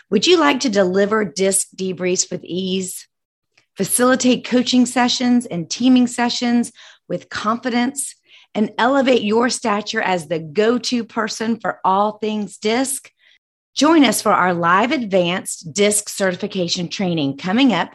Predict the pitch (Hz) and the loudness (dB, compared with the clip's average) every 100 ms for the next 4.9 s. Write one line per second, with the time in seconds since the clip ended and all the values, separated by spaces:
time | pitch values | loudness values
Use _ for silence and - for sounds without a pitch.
0 | - 175 - 156 170 180 220 214 _ _ | -10 -12 -10 -8 -6 -2 -4 -6 _ _
1 | - 196 185 170 160 156 160 214 - _ | -2 0 2 0 0 0 0 -4 -8 _
2 | _ _ - 180 185 185 185 175 175 - | _ _ -10 -6 -4 -4 -4 -4 -4 -2
3 | 277 180 - _ _ - - _ 233 254 | -2 -2 -6 _ _ -20 -20 _ -2 -2
4 | 302 262 196 185 165 165 185 254 | -2 -2 -2 -2 -2 0 -2 -4